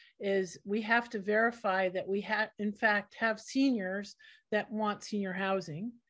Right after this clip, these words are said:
And then you have a site assessment feasibility, which is separate. And that is to evaluate the, the site, at least two sites in town, um, for senior, for the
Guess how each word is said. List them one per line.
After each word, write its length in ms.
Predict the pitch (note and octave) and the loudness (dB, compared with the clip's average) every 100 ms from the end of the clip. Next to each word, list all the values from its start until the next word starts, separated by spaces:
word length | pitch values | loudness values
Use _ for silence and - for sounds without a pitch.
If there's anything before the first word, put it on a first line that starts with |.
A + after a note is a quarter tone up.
| - - - A3 | -20 -20 -12 0
And 180 | G#3+ | 2
then 140 | A#3+ B3 | 6 4
you 100 | A#3 | 4
have 260 | A3 A3+ | 2 2
a 80 | G#3+ | 0
site 440 | - - B3+ C4 - - | -4 2 4 4 0 -10
assessment 600 | G#3 - G3 - F#3 F3 - | -4 0 -2 -2 -10 -10 -6
feasibility, 880 | G3+ F3 E3+ F3+ E3+ E3 E3+ F#3 - - _ G3+ | -6 -4 -4 -2 -2 -4 -6 -10 -16 -20 _ -4
which 180 | G#3 | -2
is 180 | A3 G#3 | -2 -6
separate. 640 | - B3+ B3 A#3 F3 F#3 - _ _ _ _ _ | 0 4 4 2 -2 -2 -6 _ _ _ _ _
And 200 | G3+ G3 | -4 -2
that 200 | G#3 G#3+ | 2 4
is 360 | G#3+ G#3+ F3 - _ - | 4 2 -2 -16 _ -6
to 300 | G#3 G3 - _ _ | -4 -4 -6 _ _
evaluate 720 | F#3 G#3+ A3 A#3 A3 G#3+ G#3 | -4 2 4 2 2 2 0
the, 160 | F#3+ D#3+ - - | -6 -10 -10 -12
the 140 | F#3 F3+ | -8 -8
site, 500 | - A3 G#3+ G#3 - _ _ _ _ A3 G#3+ | -6 0 0 0 -4 _ _ _ _ -6 -6
at 100 | G3+ | -2
least 260 | A3 G#3 - | -4 -4 -8
two 120 | G#3+ | -10
sites 420 | - F#3+ F3+ - | -2 -2 -2 -8
in 100 | F3 | -12
town, 280 | - E3 C3 F3 - _ _ _ _ _ _ _ | -10 -12 -12 -16 -20 _ _ _ _ _ _ _
um, 260 | F#3 D#3 C3+ F#2+ | -8 -8 -10 -14
for 220 | - F#3 | -10 -8
senior, 400 | - F#3+ F3+ D#3+ - | -6 -8 -8 -10 -14
for 220 | - G3+ | -10 -8
the 160 | F3+ | -6